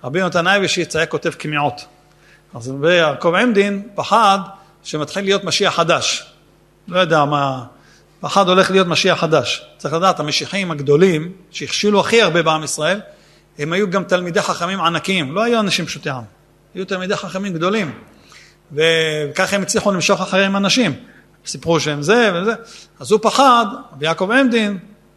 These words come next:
פחד שרבי יונתן אייבשיץ גם מאלה. היה דור אחרי זה, יהודי אחד, שהיה מומר, וכתב ספר דברי נאצה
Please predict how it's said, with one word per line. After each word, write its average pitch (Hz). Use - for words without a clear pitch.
פחד 233
שרבי 175
יונתן 220
אייבשיץ 240
גם 233
מאלה. 202
היה 180
דור 180
אחרי 175
זה, 156
יהודי 147
אחד, 151
שהיה 156
מומר, 151
וכתב 160
ספר 202
דברי 156
נאצה 175